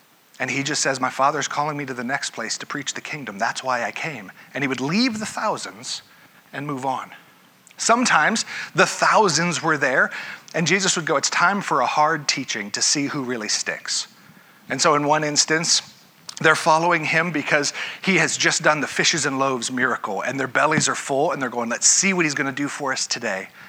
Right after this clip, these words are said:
And he turns and goes, "Oh, you're hungry? Let me tell you what it is to follow me. Eat my flesh and drink my blood." And it says immediately the thousands all fell away.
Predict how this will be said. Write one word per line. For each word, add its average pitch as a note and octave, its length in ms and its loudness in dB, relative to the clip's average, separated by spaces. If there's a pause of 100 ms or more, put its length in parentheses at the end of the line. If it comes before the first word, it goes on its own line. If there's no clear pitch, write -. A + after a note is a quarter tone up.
(640)
And C3+ 120 -2
he C#3+ 60 2
turns D#3+ 280 2
and D3 100 0
goes, C3+ 220 0
"Oh, F3+ 160 2
you're C#3+ 140 0
hungry? G3 500 -2 (800)
Let D3 80 -2
me F3 80 0
tell E3+ 160 2
you F3 100 -2
what D#3 100 2
it D3 80 -2
is C#3+ 180 0
to - 80 -6
follow A2 340 -2
me. F2+ 180 -14 (420)
Eat C#3+ 200 -8
my D3+ 140 -2
flesh B2 420 -2
and G#2+ 120 -10
drink G#2+ 240 -8
my G2+ 160 -4
blood." F2+ 320 -10 (1160)
And A#2 140 -6
it A#2 80 -6
says B2 340 2
immediately B2 880 -4 (480)
the B2 160 -2
thousands - 1200 -2
all G#2 260 -4
fell G2+ 260 -4
away. F#2+ 320 -10